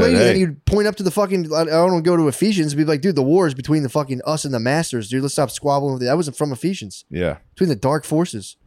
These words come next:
Speaker 2: Yeah.
Speaker 1: It's like, clearly you and I shouldn't be fighting. Like, "Yo, man, that fucking sucks you had to get an abortion.
Speaker 2: He would say, "Hey,
Speaker 1: I hope you get your new job."
Speaker 2: he without sin cast the first stone,
Speaker 1: That's what I'm saying,
Speaker 2: motherfuckers."
Speaker 1: man. That's what I'm saying.
Speaker 2: Wow, dude.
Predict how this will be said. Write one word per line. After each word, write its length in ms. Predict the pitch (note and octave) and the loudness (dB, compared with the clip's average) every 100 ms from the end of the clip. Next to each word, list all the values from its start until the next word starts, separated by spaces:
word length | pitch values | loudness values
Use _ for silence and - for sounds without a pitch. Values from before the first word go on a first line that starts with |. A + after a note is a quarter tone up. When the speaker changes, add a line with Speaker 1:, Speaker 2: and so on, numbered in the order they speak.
| _ | _
Speaker 2:
Yeah. 240 | - F2 D2 | -6 -4 -4
Speaker 1:
It's 100 | - C#3 | -6 -6
like, 140 | B2+ | -4
clearly 540 | - F3+ G3 F3+ C#3+ A#2+ | 0 2 2 2 0 -4
you 200 | C3+ E3 | -2 0
and 80 | D#3 | 2
I 120 | E3 | 0
shouldn't 280 | - C#3+ C3 | -2 -4 -4
be 80 | A#2 | -6
fighting. 380 | B2 A#2+ D3 C#3 | -2 -2 -2 -2
Like, 140 | B2+ | -2
"Yo, 140 | D#3 C#3+ | 0 2
man, 200 | C#3+ D3 | 0 0
that 140 | D3 | -4
fucking 460 | - E3 E3 D#3 C#3+ _ _ | -4 -4 -4 -6 -8 _ _
sucks 460 | - - G3 F#3 - | -8 -4 -2 -2 0
you 60 | C#3 | 0
had 100 | B2 | 0
to 60 | |
get 180 | A#2 A#2 | 0 -2
an 60 | A2+ | -2
abortion. 340 | G#2+ G#2+ G#2 | -4 -4 -2
Speaker 2:
He 20 | A#2+ | -2
would 120 | G#2 | 0
say, 160 | B2+ A#2 | 2 2
"Hey, 200 | C#3+ F2 | 0 0
Speaker 1:
I 60 | D#3+ | 0
hope 160 | G#3 | 2
you 60 | F#3 | 0
get 200 | D#3+ C#3 | -2 0
your 100 | C#3 | 0
new 140 | C3+ A#2 | 2 2
job." 280 | B2 A#2 C3 | 2 4 4
Speaker 2:
he 80 | |
without 340 | B2 A2+ A#2+ G2 | 4 2 2 2
sin 240 | B2 A2+ | 0 0
cast 280 | G2+ G2 - | 2 0 0
the 60 | - | -4
first 280 | G2+ F2+ | -2 -2
stone, 200 | - G#2+ | 0 2
Speaker 1:
That's 200 | G#2+ C#3+ | 2 2
what 100 | - | 2
I'm 120 | C#3+ D3 | 2 2
saying, 280 | F#2 C3 A#2+ | 2 2 2
Speaker 2:
motherfuckers." 20 | |
Speaker 1:
man. 280 | B2 C3 C3 _ _ - | 0 -2 -6 _ _ -2
That's 220 | D3 C#3 | 0 2
what 80 | C#3 | 0
I'm 140 | C#3 | 0
saying. 360 | C3+ A#2+ G2+ F#2+ | 0 -2 -2 -6
Speaker 2:
Wow, 360 | G2+ G#2 G2 F2 | -2 2 2 2
dude. 320 | D#2 G2+ G2 | 2 2 2